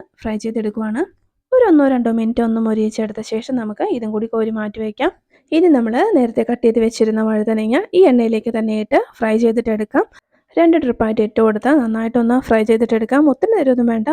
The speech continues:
ഒരു രണ്ട് മിനിറ്റ് തിരിച്ചും മറിച്ചും ഇട്ട് ഒന്ന് മൊരിയിച്ചെടുത്താൽ മാത്രം മതി. രണ്ട് മിനിറ്റ് കൊണ്ട് തന്നെ ഇതൊക്കെ നല്ല കറക്റ്റ് പാകമായിട്ട് ദാ ഇതുപോലെ ഒന്ന് കിട്ടിയിട്ടുണ്ട്. ഇതുപോലെ ബാക്കിയും കൂടി നമുക്ക് ഇട്ടൊന്ന് ഫ്രൈ ചെയ്തെടുത്തേക്കാം. അപ്പോൾ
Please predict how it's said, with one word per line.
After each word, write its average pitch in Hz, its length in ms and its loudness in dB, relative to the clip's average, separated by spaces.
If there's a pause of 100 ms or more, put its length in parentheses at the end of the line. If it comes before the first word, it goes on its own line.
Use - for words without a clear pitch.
ഒരു 330 80 2
രണ്ട് 262 300 2
മിനിറ്റ് 254 380 2 (120)
തിരിച്ചും 262 380 -2
മറിച്ചും 240 380 -2
ഇട്ട് 302 180 0 (380)
ഒന്ന് 480 280 4
മൊരിയിച്ചെടുത്താൽ 233 720 2
മാത്രം 226 320 0
മതി. 226 260 2 (760)
രണ്ട് 320 220 4
മിനിറ്റ് 226 260 4
കൊണ്ട് 214 200 0
തന്നെ 214 260 -2
ഇതൊക്കെ 226 240 -2
നല്ല 214 160 -4
കറക്റ്റ് 226 400 -8
പാകമായിട്ട് 220 480 -6
ദാ 220 100 -6 (100)
ഇതുപോലെ 220 400 2
ഒന്ന് 214 140 -2
കിട്ടിയിട്ടുണ്ട്. 214 540 -2 (120)
ഇതുപോലെ 226 400 0
ബാക്കിയും 247 400 0
കൂടി 226 140 4
നമുക്ക് 214 320 0 (360)
ഇട്ടൊന്ന് 233 300 4
ഫ്രൈ 208 200 -4
ചെയ്തെടുത്തേക്കാം. 220 640 -2 (600)
അപ്പോൾ 262 200 0